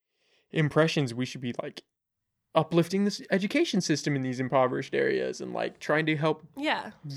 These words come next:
Speaker 1: raise education across
Speaker 2: So,
Speaker 1: the board.
Speaker 2: yeah, like, so maybe Oregon is, like, kinda got it right. Like, obviously they got it together and got some people together and voted on the drug, like, drugs
Speaker 1: Yeah.
Speaker 2: thing
Speaker 1: Yeah.
Speaker 2: in a way to make some, like,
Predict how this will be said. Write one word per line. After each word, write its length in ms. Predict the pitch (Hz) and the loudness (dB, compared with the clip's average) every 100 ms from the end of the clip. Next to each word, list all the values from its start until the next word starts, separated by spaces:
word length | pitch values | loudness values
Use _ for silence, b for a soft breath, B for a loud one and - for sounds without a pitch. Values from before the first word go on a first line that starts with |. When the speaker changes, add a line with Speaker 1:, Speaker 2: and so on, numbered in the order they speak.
| 139 | 4
Speaker 1:
raise 320 | 156 165 160 | 6 6 2
education 560 | - 160 160 175 170 151 | -2 -4 -2 -2 -2 -2
across 260 | - 160 | 2 2
Speaker 2:
So, 40 | 139 | 2
Speaker 1:
the 80 | |
board. 440 | 127 151 208 - - | 0 4 6 4 0
Speaker 2:
yeah, 140 | 302 | 0
like, 180 | 190 185 - | 0 2 2
so 80 | 240 | 4
maybe 260 | 226 233 | 0 -2
Oregon 480 | - 202 214 202 196 | -2 -2 -2 -6 -8
is, 160 | 190 202 | -8 -8
like, 260 | 87 - | -12 -14
kinda 240 | - 220 196 | -8 -6 -4
got 160 | 190 127 | -6 -4
it 60 | |
right. 220 | 120 220 95 | -4 -4 -4
Like, 160 | 113 | -8
obviously 340 | 170 175 190 190 | -8 -10 -12 -12
they 140 | 196 | -8
got 180 | 196 180 | -6 -6
it 100 | - | -8
together 340 | 208 190 190 | -10 -8 -6
and 140 | 190 196 | -8 -8
got 180 | 202 - | -10 -10
some 120 | 214 | -14
people 260 | 185 - | -12 -12
together 340 | - 175 - 202 | -12 -12 -12 -10
and 140 | 202 | -10
voted 260 | 196 165 180 | -10 -10 -10
on 160 | - | -10
the 260 | 104 - 214 _ _ _ _ _ _ _ _ _ _ _ _ _ _ - | -10 -12 -14 _ _ _ _ _ _ _ _ _ _ _ _ _ _ -8
drug, 280 | 190 196 - | -4 -4 -4
like, 220 | 185 180 - | -8 -8 -8
drugs 180 | - 170 | 6 8
Speaker 1:
Yeah. 160 | 180 - | 8 6
Speaker 2:
thing 320 | 220 190 196 B | 0 0 -2 B
Speaker 1:
Yeah. 140 | - 180 | 6 8
Speaker 2:
in 40 | |
a 40 | - | 8
way 200 | 202 202 | 6 2
to 80 | 202 | 2
make 220 | 185 190 | -2 -4
some, 180 | - 190 | -6 -4
like, 280 | 151 - | -4 -8